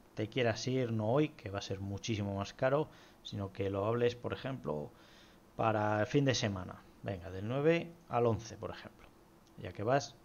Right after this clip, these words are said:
dices, bueno. ¿Qué ocurre? Que muchas protectoras te dicen, eh, tienes que ir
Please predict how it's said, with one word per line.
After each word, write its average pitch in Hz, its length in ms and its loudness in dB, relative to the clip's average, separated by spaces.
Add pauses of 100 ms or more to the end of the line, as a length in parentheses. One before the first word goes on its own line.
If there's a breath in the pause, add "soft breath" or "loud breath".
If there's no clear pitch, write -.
(160)
dices, 101 260 -4
bueno. 98 220 -4 (680 loud breath)
¿Qué - 80 -2
ocurre? 170 320 8
Que 98 80 0
muchas 117 300 0
protectoras 131 680 2
te 110 120 0
dicen, 101 440 0 (880 loud breath)
eh, 110 440 2
tienes 139 340 2
que 143 180 4
ir 147 380 8